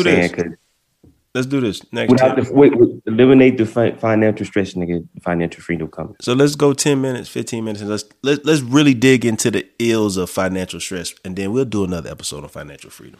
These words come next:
Speaker 1: 'cause then you gotta level up. We don't wanna put them in the same episodes. You see what I'm saying? I think, I think we onto something. So
Speaker 2: Yeah.
Speaker 1: financial stress. I'm gonna tell you right now. Everything you said earlier, uh, the,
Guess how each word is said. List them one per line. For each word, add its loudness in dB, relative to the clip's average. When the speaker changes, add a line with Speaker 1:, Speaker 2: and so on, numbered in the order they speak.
Speaker 1:
'cause -8
then -6
you -4
gotta -4
level -10
up. -10
We 0
don't 2
wanna -2
put -4
them -6
in -8
the -8
same -6
episodes. -14
You -4
see 4
what 6
I'm 2
saying? 2
I 0
think, 2
I 4
think 0
we 4
onto 4
something. -6
So 4
Speaker 2:
Yeah. -4
Speaker 1:
financial 0
stress. 2
I'm 2
gonna 0
tell 4
you -2
right 0
now. -4
Everything 2
you 0
said 2
earlier, 2
uh, 0
the, -14